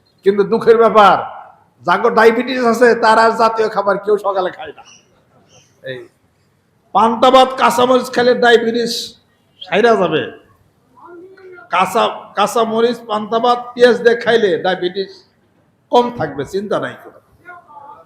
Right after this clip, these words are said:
পেঁয়াজের মধ্যে যা আছে, পান্তা ভাতে যা আছে, কাঁচা মরিচে যা আছে, যাদের শরীরে রক্ত কম তারা খান, রক্ত বাইরে যাবো গা। জোরে কম সুবহানাল্লাহ। এটা হলো জাতীয় খাবার।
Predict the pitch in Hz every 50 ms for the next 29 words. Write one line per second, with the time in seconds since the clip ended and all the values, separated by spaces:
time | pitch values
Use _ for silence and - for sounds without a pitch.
0 | _ _ _ _ _ _ _ _ _ _ _ _ _ _ _ _ _ _ _ _
1 | - 370 381 - - - - 202 220 220 226 226 233 233 233 233 233 196 196 240
2 | 214 - 214 214 220 233 233 214 - - 233 240 254 247 247 226 214 214 214 220
3 | 226 226 226 226 233 220 196 214 214 214 226 226 226 - 247 240 247 - 220 220
4 | 220 220 208 214 208 - - 190 170 208 202 214 208 214 - 180 160 190 190 190
5 | 226 220 - - 226 233 233 226 208 208 220 220 - - - 190 185 185 - -
6 | - 180 180 185 180 - - 156 175 - - - _ - _ _ - 190 202 -
7 | - 226 226 208 190 185 180 175 170 156 151 139 143 131 135 160 202 214 190 196
8 | 196 196 196 - 180 175 165 160 151 - - - - - - - - - - -
9 | - - - - - - - - - - - - - - - - _ _ _ _
10 | - - - _ _ _ _ _ _ _ _ _ _ _ _ _ _ _ - 156
11 | 156 208 202 214 226 220 202 170 214 214 214 220 247 240 233 226 226 - 180 202
12 | 226 220 214 202 175